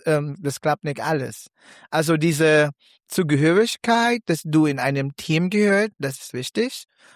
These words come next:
Und dann die Sprache auch zu lernen.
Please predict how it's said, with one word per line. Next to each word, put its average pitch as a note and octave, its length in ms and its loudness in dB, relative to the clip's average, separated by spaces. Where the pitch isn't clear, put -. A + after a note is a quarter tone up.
Und D#3 200 -2
dann D3+ 440 -2
die D#3+ 140 -2
Sprache - 480 -4
auch B2 160 -6
zu - 120 -6
lernen. B2 460 -6